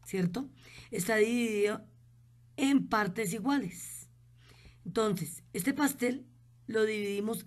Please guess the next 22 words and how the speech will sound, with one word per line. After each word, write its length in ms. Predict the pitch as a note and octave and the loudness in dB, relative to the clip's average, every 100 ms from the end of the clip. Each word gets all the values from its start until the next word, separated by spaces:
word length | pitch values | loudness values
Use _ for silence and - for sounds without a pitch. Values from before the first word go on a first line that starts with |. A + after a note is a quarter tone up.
| - | -4
en 220 | G#3+ F#3+ | -2 0
seis 580 | - A3+ A3+ C4+ C#4 - - - - - | 0 2 4 2 -2 -8 -18 -20 -14 -2
partes 480 | G#3 F#3+ G#3+ G3 | 0 0 -2 -2
iguales. 760 | G3+ F3+ E3 D3 - - - - - - - - - - - - - | -2 0 0 -2 -10 -16 -18 -20 -20 -20 -20 -20 -20 -20 -20 -20 -12
Entonces, 580 | A3+ F3 A3 F3+ - - - - - | -6 0 2 2 -2 -16 -20 -18 -6
las 240 | G3+ - | -4 -4
partes 420 | - A#3 - C4+ | -2 0 0 0
iguales, 680 | C#4+ C4+ A3+ A#3+ A#3 - - - - - - | 0 2 0 -2 -6 -12 -16 -16 -20 -20 -8
la, 220 | - - - | -4 -4 -4
la 200 | A#3 A3 | -2 2
división 640 | B3+ C4 C#4 A#3+ B3 A3+ | 6 8 6 4 2 2
de 80 | G#3+ | 0
la 180 | A#3 F3+ | 0 0
torta 400 | G3+ F3 - - - - - - - - - - - - - - - - - - | 0 -2 -4 -16 -20 -20 -20 -20 -20 -20 -20 -20 -20 -20 -20 -20 -20 -20 -20 -6
es 180 | - G#3 | 0 2
la 180 | A#3+ A#3+ | 2 2
cantidad 640 | B3 A#3 F#3 G#3 F#3+ F#3 | 2 0 0 -2 -2 -2
que 140 | - A3 | -4 -4
me 140 | A3 | -2
indica 640 | G3+ F#3+ F#3+ C4+ F3+ A3+ B3+ - - - - - - | -2 0 4 2 2 -8 -12 -20 -20 -20 -20 -14 -4
el 260 | G3+ F#3 | 0 2
denominador. 960 | D#3+ F#3+ F#3+ F#3+ F#3+ F#3 F3+ G#3 C4 | 4 4 2 0 0 0 2 2 0